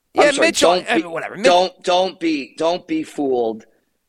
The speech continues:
Speaker 1: if the game does go Miami's way. I love the forty-niners, don't get me wrong,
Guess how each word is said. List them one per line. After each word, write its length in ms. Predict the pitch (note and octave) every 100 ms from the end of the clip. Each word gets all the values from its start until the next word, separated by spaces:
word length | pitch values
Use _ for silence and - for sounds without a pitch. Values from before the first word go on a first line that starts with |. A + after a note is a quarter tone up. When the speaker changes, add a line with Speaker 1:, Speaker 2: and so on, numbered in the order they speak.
| _
Speaker 1:
if 280 | - C3 -
the 100 | C#3
game 380 | B2 C3 B2+ B2+
does 260 | - C3+ B2+
go 160 | C3+
Miami's 500 | A#2+ A#2 A#2 A2+ G#2
way. 380 | A#2+ C#3+ C#3+ A#2
I 200 | F#2+ C#3+
love 220 | E3+ E3+
the 80 | D#3
forty-niners, 460 | - D3+ D3 B2 G#2+
don't 100 | B2
get 120 | C3
me 80 | C3
wrong, 420 | C3 C3 G#2+